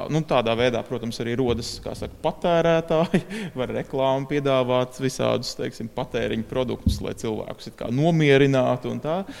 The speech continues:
Bet, bet varbūt šajā laikā, ja cilvēks, teiksim, pieslēdzas kaut kam tādam kā, ā, nu, teiksim, es nezinu, nopietnam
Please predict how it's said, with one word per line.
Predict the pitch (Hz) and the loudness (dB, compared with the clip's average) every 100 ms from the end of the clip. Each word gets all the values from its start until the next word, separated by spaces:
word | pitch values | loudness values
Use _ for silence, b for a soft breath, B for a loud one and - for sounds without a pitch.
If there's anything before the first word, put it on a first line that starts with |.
| B B B B - | B B B B -12
Bet, | 113 131 131 - - | 0 2 2 -2 -8
bet | 123 120 | -4 -4
varbūt | - 135 120 120 | -2 -4 -4 0
šajā | 165 131 | 2 2
laikā, | 143 160 | 2 0
ja | 123 | -4
cilvēks, | 175 156 117 - | -2 -2 -2 -4
teiksim, | 131 - 113 B B _ | -8 -8 -12 B B _
pieslēdzas | 165 160 - 117 113 92 110 113 | -4 -4 -2 -2 0 0 -4 -6
kaut | - 127 | 0 0
kam | 120 117 | 0 -2
tādam | 156 151 120 113 110 | 2 4 4 2 -6
kā, | - - - b b b | -6 -6 -6 b b b
ā, | - 117 113 | -4 -2 -2
nu, | - 190 | -4 -4
teiksim, | - 113 110 | -4 -4 -4
es | 117 120 | -6 -4
nezinu, | 123 113 101 | -2 -2 -4
nopietnam | 131 165 - - - - | -4 -4 -4 -8 -10 -12